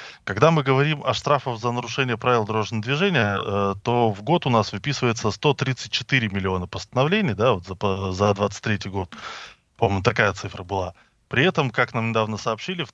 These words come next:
э, в России за-, зарегистрировано пятьдесят пять миллионов транспортных средств. То есть на каждый автомобиль приходится три штрафа. И как раз существенное повышение штрафа за нарушение П Д Д вызовет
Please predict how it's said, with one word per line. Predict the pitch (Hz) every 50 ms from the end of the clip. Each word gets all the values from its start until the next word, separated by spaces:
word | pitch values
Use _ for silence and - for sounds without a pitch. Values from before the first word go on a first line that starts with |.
| _ _ _ _ -
э, | 117
в | 113 110 107 107 101 95 104
России | 110 127 - - 156 170 170
за-, | 143 104 120 123 117 113 113
зарегистрировано | 107 98 117 107 107 104 90 - 117 131 147 139 131 123 120 110
пятьдесят | - - 127 113 113 - - 123 113 -
пять | - 131 127 -
миллионов | 135 120 110 113 113 117 110 -
транспортных | - 113 104 101 - - - - - - -
средств. | - 139 110 - - _
То | -
есть | 87 90 -
на | 107 101
каждый | 104 107 104 101 110
автомобиль | 101 - - 117 110 107 113 - -
приходится | - - 90 101 107 104 104 - -
три | - - 127
штрафа. | - - - 123 - - - - - _ - - - - - - _ _ -
И | 113 110 110 110 104
как | - 117 107 120
раз | 123 127 -
существенное | 120 113 - - 139 123 110 - 117 107
повышение | - 113 110 110 - 127 113 107 104 95
штрафа | - - - 113 110 95 - - _ -
за | 98
нарушение | 104 101 98 - 113 101 95 95
П | 95 - 98
Д | 104 107
Д | 120 147 185 190 - - - - - - - _ _ _
вызовет | - 110 101 95 107 107 98 98 - 113 - 165 165